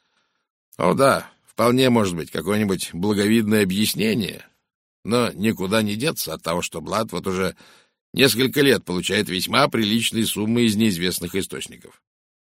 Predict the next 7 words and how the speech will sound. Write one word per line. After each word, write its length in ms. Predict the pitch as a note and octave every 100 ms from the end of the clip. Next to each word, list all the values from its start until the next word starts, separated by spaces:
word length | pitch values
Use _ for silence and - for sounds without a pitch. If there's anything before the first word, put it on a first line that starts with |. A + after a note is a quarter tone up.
| _ _
«На 220 | G#2 A#2
самом 380 | A2+ C#3 C#3+ D3
деле, — 360 | C3 A2 F2+ -
сказал 400 | - D#2+ E2+ F2
Уэстон, — 440 | E2 - D#2+ D#2 _ _ _ _ _
есть, 800 | - F#2 F2+ F#3+ F3 - - -
м, 480 | E2+ - - -